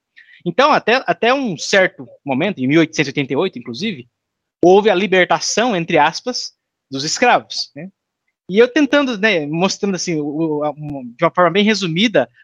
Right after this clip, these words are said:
os eventos dali pra cima, dali pra frente. O que aconteceram com esses escravos imediatamente após?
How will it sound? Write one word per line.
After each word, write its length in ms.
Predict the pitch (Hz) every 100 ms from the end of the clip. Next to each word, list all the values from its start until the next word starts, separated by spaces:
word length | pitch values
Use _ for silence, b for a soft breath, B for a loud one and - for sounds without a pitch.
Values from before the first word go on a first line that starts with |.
| -
os 120 | 151
eventos 420 | 220 185 226 220
dali 180 | 160 165
pra 120 | 160
cima, 300 | 156 - 123 113
dali 180 | 135 147
pra 120 | 147
frente. 340 | - 117 - _ _ _ -
O 60 |
que 100 | 208
aconteceram 580 | 294 302 269 - 247 233
com 100 | 233
esses 160 | 202 190
escravos 540 | - - 202 185 170
imediatamente 800 | 262 262 208 196 - 170 143 135
após? 400 | 147 135 117